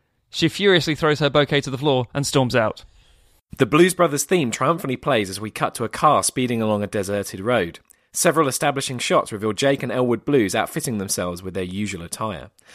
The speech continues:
Speaker 2: Elwood explains there should be sandwiches in the glove compartment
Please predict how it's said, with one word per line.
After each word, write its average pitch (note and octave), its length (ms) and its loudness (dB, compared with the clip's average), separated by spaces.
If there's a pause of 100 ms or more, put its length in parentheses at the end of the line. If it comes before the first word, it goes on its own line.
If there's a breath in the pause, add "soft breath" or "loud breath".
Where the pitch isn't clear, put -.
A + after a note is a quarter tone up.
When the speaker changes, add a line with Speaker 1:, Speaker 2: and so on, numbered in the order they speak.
(340 soft breath)
Speaker 2:
Elwood D#3 220 6
explains C3 440 0
there B2 120 -6
should A2+ 140 -6
be A2 80 -6
sandwiches D3+ 480 -2
in B2 60 -4
the A2+ 80 -4
glove E3 220 0
compartment F2 520 -10